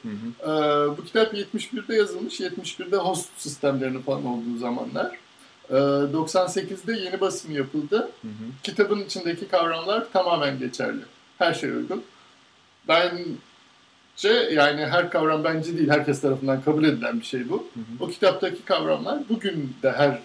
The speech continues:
Speaker 2: yazılım projesinde uygun.
Speaker 1: Muhtemelen de bu iş devam ettiği sürece, yani tarım gibi aslında.
Speaker 2: Evet,
Speaker 1: Değil mi?
Speaker 2: evet.
Speaker 1: Tarım yani binlerce yıldır olan, beş bin yıldır, altı bin yıldır olan bir şey.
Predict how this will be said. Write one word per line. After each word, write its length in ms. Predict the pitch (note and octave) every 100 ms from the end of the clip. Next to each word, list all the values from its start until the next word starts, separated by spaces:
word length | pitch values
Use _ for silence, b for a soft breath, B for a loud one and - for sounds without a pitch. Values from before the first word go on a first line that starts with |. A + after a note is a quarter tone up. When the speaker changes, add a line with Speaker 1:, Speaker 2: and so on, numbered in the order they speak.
| -
Speaker 2:
yazılım 360 | C3+ A#2 A#2+ A#2
projesinde 640 | C3 A#2 A#2+ A2 G#3 A3 -
uygun. 280 | E3+ A#3 - -
Speaker 1:
Muhtemelen 720 | C3+ C3 E3 F#3 E3 B2 C3+
de 220 | G#3 G3+ - - A2 G#2+ G#2 _ _ _
bu 280 | A#2 A#2+ A#2
iş 320 | C#3 C3+ - -
devam 340 | A#2 C3+ C#3
ettiği 380 | D3 C3+ - F#3
sürece, 420 | - A2+ F#2+ F2+ G#2+ -
yani 200 | G2+ G2+ -
tarım 400 | B2 C#3+ F3 B2+
gibi 160 | G2+ F2 E2+
aslında. 360 | - F#2 F2+ - _ -
Speaker 2:
Evet, 300 | C#3 A2+ -
Speaker 1:
Değil 100 | C#3
mi? 60 | E3
Speaker 2:
evet. 100 | D3+
Speaker 1:
Tarım 280 | A#2+ B2+ C3
yani 440 | A#2+ A#2 A#2+ A#2+
binlerce 520 | C3 C3+ D3+ E3+ C#3
yıldır 280 | B2 A2+ G#2+
olan, 320 | G#2 G2 G2
beş 320 | A2+ A#2+ -
bin 120 | G#2 G2
yıldır, 280 | F#2 F2+
altı 360 | F#2 G2 G2+ A#2
bin 120 | G#2
yıldır 260 | F#2 F2+ E2+
olan 340 | F#2 A#2 F#3
bir 40 | C#3+
şey. 220 | -